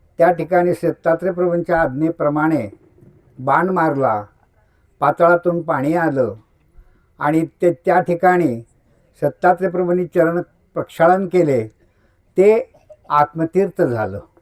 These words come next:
हा कालखंड आहे त्रेतायुगातला आणि या त्रेतायुगामध्ये त्या ठिकाणी जे पुलस्त ऋषीचे पुत्र, त्यांनी जो संदर्भ सांगितला आत्ता आपल्याला,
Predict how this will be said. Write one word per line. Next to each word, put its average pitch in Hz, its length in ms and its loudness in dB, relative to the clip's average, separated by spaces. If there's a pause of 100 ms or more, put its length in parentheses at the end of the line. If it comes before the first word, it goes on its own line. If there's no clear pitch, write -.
(1500)
हा 208 220 2
कालखंड 202 580 2
आहे 226 80 6
त्रेतायुगातला 165 960 2 (1900)
आणि 208 360 0
या 214 220 2
त्रेतायुगामध्ये 196 1120 2 (1160)
त्या 180 140 4
ठिकाणी 208 840 -2 (1300)
जे 180 120 4
पुलस्त 185 460 2
ऋषीचे 214 420 0
पुत्र, 190 340 -2
त्यांनी 175 220 -4
जो 170 220 -2
संदर्भ 156 320 -2
सांगितला 156 500 -2
आत्ता 147 220 -6
आपल्याला, 123 480 -6